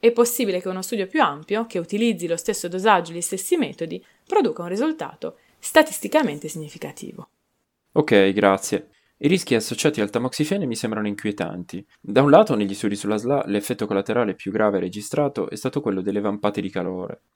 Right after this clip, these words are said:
Speaker 2: Tuttavia è noto che il tamoxifene è cancerogeno negli animali e che ha aumentato il rischio di altri tipi di cancro nelle pazienti con cancro al seno trattate con questo farmaco.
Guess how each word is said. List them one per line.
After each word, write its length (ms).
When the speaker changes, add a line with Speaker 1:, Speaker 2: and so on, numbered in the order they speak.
Speaker 2:
Tuttavia 340
è 60
noto 340
che 80
il 120
tamoxifene 640
è 60
cancerogeno 640
negli 200
animali 520
e 100
che 140
ha 60
aumentato 420
il 60
rischio 320
di 120
altri 300
tipi 220
di 120
cancro 540
nelle 180
pazienti 400
con 160
cancro 320
al 80
seno 400
trattate 460
con 100
questo 280
farmaco. 640